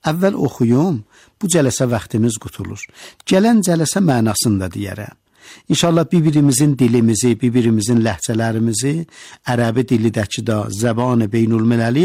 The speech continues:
müsəlmanlar gərək ola, hamımız örgəşaq, bunların mənalarını da bilək. "Buzurg idad yek dirhəm gedara, çe hengam dua yadar mara.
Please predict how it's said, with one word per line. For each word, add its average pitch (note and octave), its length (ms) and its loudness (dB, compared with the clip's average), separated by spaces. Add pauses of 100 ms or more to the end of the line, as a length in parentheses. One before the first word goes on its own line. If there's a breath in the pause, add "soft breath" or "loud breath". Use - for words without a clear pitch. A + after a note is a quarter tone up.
(100)
müsəlmanlar E3+ 680 0
gərək E3+ 280 2
ola, E3+ 280 0 (300 loud breath)
hamımız C3 600 2
örgəşaq, E3 720 -2 (400 loud breath)
bunların G#3 380 2
mənalarını C#3 600 2
da D#3+ 280 0 (400 soft breath)
bilək. G#2 300 -2 (760)
"Buzurg F3+ 420 2
idad D#3+ 520 2
yek D#3+ 260 0 (180)
dirhəm C#3 540 2
gedara, G2+ 760 -2 (100)
çe - 180 -6
hengam G#2+ 560 0 (200)
dua D3 360 0
yadar G2+ 920 -2
mara. G2 680 -8